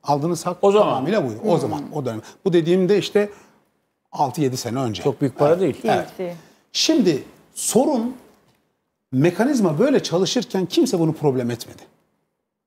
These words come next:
Speaker 1: Mekanizmayı bu iki maaşı dörde, beşe, altıya çıkarırsanız,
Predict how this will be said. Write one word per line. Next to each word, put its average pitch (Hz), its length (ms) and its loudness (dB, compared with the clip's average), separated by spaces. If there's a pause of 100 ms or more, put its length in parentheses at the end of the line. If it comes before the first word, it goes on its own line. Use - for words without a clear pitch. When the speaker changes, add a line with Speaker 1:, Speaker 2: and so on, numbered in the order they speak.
(1400)
Speaker 1:
Mekanizmayı 175 840 0 (260)
bu 196 160 0
iki 151 220 2
maaşı 165 520 0
dörde, 135 400 2
beşe, 127 220 -2
altıya 120 380 -2
çıkarırsanız, 101 720 -8